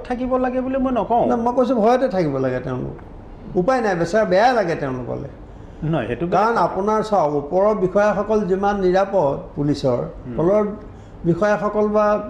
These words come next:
Speaker 2: পুলিচৰ যিসকল কনষ্টেবল, তেওঁলোকৰ জীৱনৰ সেই ধৰণৰ নিৰাপত্তা নাই কিন্তু।
Speaker 1: সেইটো আপোনাৰ পাৰচেপশ্যনৰ কথা আৰু ধৰক, আপুনি চাওক, আহ, তেওঁলোকৰ আমাৰ তলৰ বিষয়াখিনিও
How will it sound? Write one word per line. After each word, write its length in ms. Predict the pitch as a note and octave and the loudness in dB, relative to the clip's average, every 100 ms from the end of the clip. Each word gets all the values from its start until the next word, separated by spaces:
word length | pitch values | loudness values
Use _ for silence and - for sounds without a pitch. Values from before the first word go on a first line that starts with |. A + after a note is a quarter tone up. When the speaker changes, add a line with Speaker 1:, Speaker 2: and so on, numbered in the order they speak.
| - G3+ F#3 | -10 -12 -4
Speaker 2:
পুলিচৰ 400 | F3+ F#3+ G#3 G#3 G#3 G#3 | -2 0 2 4 2 2
যিসকল 340 | F3+ E3+ F#3+ G3 | 0 0 0 0
কনষ্টেবল, 520 | G3 F3+ F3+ G3+ G3+ | 0 -2 0 0 0
তেওঁলোকৰ 380 | G3 G3 G3+ G#3+ | 0 -2 0 0
জীৱনৰ 400 | F#3 F#3 G3+ G#3+ G#3+ F#3+ | 0 0 0 0 0 0
সেই 120 | G3+ | 0
ধৰণৰ 280 | F#3 G#3+ A3 | 2 2 2
নিৰাপত্তা 480 | G#3 G#3 G#3+ G#3 G#3+ | 2 0 -2 -4 0
নাই 200 | G#3+ G3 | 0 0
কিন্তু। 300 | B2+ A#2 C3+ - - - - - - - - - - - - - - | -4 -6 -12 -14 -16 -16 -18 -18 -18 -16 -16 -16 -16 -16 -16 -18 -12
Speaker 1:
সেইটো 320 | G#3 B3 - B3+ B3 | -10 -10 -6 -2 0
আপোনাৰ 420 | A#3 A3+ A3+ A3+ A3+ A3 G#3+ F#3 F3 E3+ | -2 -2 0 2 2 2 2 0 -4 -4
পাৰচেপশ্যনৰ 600 | E3+ F3 G3 G#3+ - G#3 G#3 | -4 -2 -2 -4 -4 -6 -4
কথা 240 | G#3 F3 E3 | -4 0 0
আৰু 120 | D3 C#3+ | -2 -4
ধৰক, 260 | A#2+ B2+ B2+ - - | -2 -2 -2 -6 -10
আপুনি 340 | C#3+ A2+ C#3 C#3+ | -6 -6 -6 -6
চাওক, 280 | - C#3 C3+ | -2 -2 -4
আহ, 840 | - - - - - D#3 B2+ B2 A#2+ | -12 -18 -16 -16 -10 -4 0 0 -2
তেওঁলোকৰ 520 | C#3+ C#3 C#3+ C3 D3 C#3 C3+ | -2 -2 -4 -2 0 2 0
আমাৰ 340 | B2+ C3 B2+ B2 B2+ A#2+ F2 - - - | -2 -2 0 -2 -4 -6 -10 -12 -16 -6
তলৰ 260 | A#2+ B2 B2 | -2 -2 -2
বিষয়াখিনিও 760 | B2 C3 B2 B2+ C3 B2+ B2 | -4 -4 -4 -4 -6 -6 -8